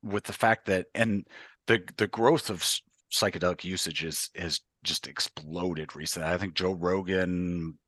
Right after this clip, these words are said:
you know, Graham Hancock, Michael Pollan, um, like I said, World Economic Forum is doing it.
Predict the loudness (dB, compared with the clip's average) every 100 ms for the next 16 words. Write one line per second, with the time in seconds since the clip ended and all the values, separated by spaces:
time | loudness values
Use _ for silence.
0 | _ _ -12 -10 -4 -2 0 0 0 0
1 | -2 -2 0 2 2 0 -2 -2 0 0
2 | -4 0 0 2 0 -2 -2 -8 -14 -18
3 | -12 -4 0 0 -2 -6 -2 2 2 0
4 | -2 -2 2 2 2 0 0 -2 -6 -4
5 | 0 0 0 0 -2 0 0 2 0